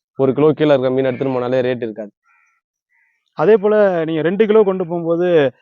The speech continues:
Speaker 2: எல்லாரும், அ, அதிகபட்சமா வந்து ஒரு கிலோ, ஒண்ணே கால் கிலோ அந்த மாதிரி இருக்கிற மீன்களை தான் வந்து நிறையா, ஆ, விருப்-, ஆ, ரெஃபர் பண்ணுவாங்க.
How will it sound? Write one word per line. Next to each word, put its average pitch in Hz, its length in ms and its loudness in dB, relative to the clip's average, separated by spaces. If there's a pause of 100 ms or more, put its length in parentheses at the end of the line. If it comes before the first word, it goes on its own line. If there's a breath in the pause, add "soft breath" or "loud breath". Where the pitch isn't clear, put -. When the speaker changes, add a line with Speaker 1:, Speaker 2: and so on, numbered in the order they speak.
(200 soft breath)
Speaker 2:
எல்லாரும், 185 400 0
அ, 175 180 -2 (460)
அதிகபட்சமா 190 500 0
வந்து 196 200 2
ஒரு 180 140 2
கிலோ, 175 460 2
ஒண்ணே 156 240 -2
கால் 170 140 0
கிலோ 160 280 2
அந்த 156 160 0
மாதிரி 190 180 0
இருக்கிற 170 240 -2
மீன்களை 160 320 -2
தான் 170 180 -2
வந்து 160 180 -4
நிறையா, 151 480 0 (440 soft breath)
ஆ, 135 440 -4
விருப்-, 151 320 -6
ஆ, 135 260 -6
ரெஃபர் 135 420 -2
பண்ணுவாங்க. 151 600 -2